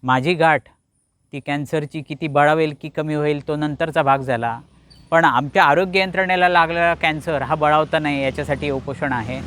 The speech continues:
म्हणजे एका वाक्यात सांगायचं तर सिंधुदुर्ग जिल्ह्याची आरोग्य यंत्रणा सक्षम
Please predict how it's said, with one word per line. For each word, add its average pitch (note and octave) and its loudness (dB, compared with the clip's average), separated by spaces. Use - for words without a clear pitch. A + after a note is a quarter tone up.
म्हणजे D#3 2
एका D3 2
वाक्यात F3+ 4
सांगायचं E3 0
तर D#3+ 6
सिंधुदुर्ग F#3+ 0
जिल्ह्याची F3+ -2
आरोग्य E3+ 2
यंत्रणा F3 -4
सक्षम G#3 0